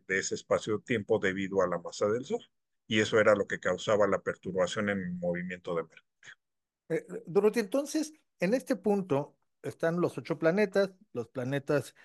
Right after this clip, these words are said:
Speaker 2: eh, enanos, esta, esta lista de la cual Plutón forma parte, que además de, de, de las características que ya describiste, que sea esférico y que haya limpiado su camino, Plutón no las cumple. Además, su tamaño, comparado con los demás planetas,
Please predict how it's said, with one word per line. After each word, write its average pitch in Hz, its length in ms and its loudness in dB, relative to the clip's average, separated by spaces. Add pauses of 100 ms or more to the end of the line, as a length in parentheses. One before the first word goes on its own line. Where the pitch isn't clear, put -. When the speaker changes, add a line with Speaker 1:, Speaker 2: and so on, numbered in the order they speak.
(160)
Speaker 2:
eh, 117 340 0
enanos, 151 420 0
esta, 156 380 0
esta 147 240 -4
lista 175 400 -2
de 135 80 -4
la 123 100 -8
cual 143 300 -6
Plutón 143 320 -2
forma 147 280 -6
parte, 180 320 -4
que 160 140 0
además 147 580 0 (440)
de, 120 300 -4
de, 117 400 -4 (100)
de 113 180 -6
las 110 400 -8
características 127 960 -4
que 120 140 -12
ya 127 100 -4
describiste, 135 640 -6
que 113 120 -12
sea 127 120 -6
esférico 139 440 -4
y - 20 -12
que 127 100 -4
haya 131 120 0
limpiado 127 340 -2
su 127 140 -8
camino, 139 440 -2 (360)
Plutón 117 320 -8
no 135 60 -6
las 139 120 -2
cumple. 147 360 -2 (180)
Además, 170 400 2
su 214 120 -4
tamaño, 170 720 0 (360)
comparado 143 580 2
con 143 160 2
los 135 120 2
demás 135 440 -2
planetas, 147 760 -2